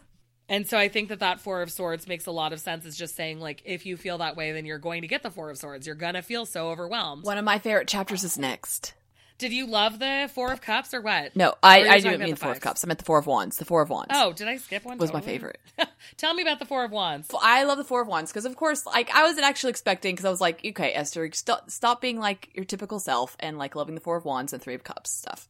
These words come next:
Speaker 2: Like, stuff like that.
Speaker 1: <laughs>
Speaker 2: But I got to this chapter and I adored this chapter, actually, 'cause, of course, like, we always think the Four of Wands is, like, as a party. And I'm like, "Okay, so creatively,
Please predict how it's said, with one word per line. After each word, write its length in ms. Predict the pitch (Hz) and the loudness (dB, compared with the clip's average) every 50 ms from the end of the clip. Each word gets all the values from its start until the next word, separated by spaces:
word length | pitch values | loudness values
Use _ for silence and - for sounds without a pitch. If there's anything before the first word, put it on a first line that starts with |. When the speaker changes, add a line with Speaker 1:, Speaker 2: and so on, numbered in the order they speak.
| _ - | _ -8
Speaker 2:
Like, 220 | - - - - - 214 202 - - - | -8 -8 -8 -10 -14 -14 -14 -16 -18 -16
stuff 140 | - - - | -6 0 0
like 100 | 440 - | 0 0
that. 180 | - - - - _ - - - | 0 -6 -16 -20 _ -20 -20 -20
Speaker 1:
<laughs> 260 | - - - _ - | -20 -20 -20 _ 2
Speaker 2:
But 380 | - 269 269 202 170 - - - - - - - - | 6 8 8 8 8 4 -2 -12 -14 -16 -20 -6 -2
I 80 | - | 0
got 160 | 208 240 262 262 | 2 2 2 2
to 80 | - | 0
this 160 | 320 311 - | -2 -2 -2
chapter 720 | - - 277 269 269 262 - - 196 160 151 147 143 147 147 - - - - - - - - - | -2 0 2 2 2 2 0 2 2 4 4 4 2 0 -2 -8 -16 -20 -20 -20 -20 -20 -14 -10
and 500 | - 214 208 208 214 214 214 226 226 220 - - | -6 -6 -4 -4 -4 -4 -4 -4 -4 -6 -6 -8
I 400 | 180 175 185 196 233 269 311 311 | -6 -4 -2 0 0 0 0 -2
adored 480 | - - 240 196 - 202 190 190 226 254 | -2 -6 -6 -8 -8 -10 -10 -8 -8 -6
this 220 | 311 359 381 - | -4 -4 -4 -6
chapter, 380 | - - - 453 480 480 - 494 480 480 466 | -8 -8 -6 -6 -6 -4 -4 -2 -2 -2 -2
actually, 280 | 453 453 - - 480 | -4 -2 -2 0 0
'cause, 180 | 480 440 392 - | 0 0 -2 -2
of 120 | - - | -2 -2
course, 240 | - - 415 403 - | 0 0 0 0 2
like, 120 | 320 - - | 0 0 2
we 80 | 339 | 2
always 160 | 330 320 320 | 2 2 0
think 140 | 311 320 269 | -2 -2 -2
the 60 | 285 | -2
Four 180 | - - 262 247 | 0 2 2 2
of 60 | 233 | 2
Wands 180 | 233 233 226 208 | 2 -2 0 0
is, 40 | 220 | 0
like, 120 | 196 185 | 0 2
as 160 | 185 175 175 | 0 0 -2
a 40 | 170 | -4
party. 420 | - - - 185 190 202 208 214 | -6 0 2 4 4 4 2 0
And 40 | 208 | 0
I'm 60 | 196 | 2
like, 180 | 196 190 180 180 | 2 0 0 0
"Okay, 260 | 185 - 170 123 104 139 | -2 -2 -2 -2 -2 -2
so 120 | - 151 | -4 -8
creatively, 760 | - - - 247 240 233 233 214 220 220 220 208 208 202 - | -6 -2 2 4 4 4 4 2 0 0 0 0 0 -2 -6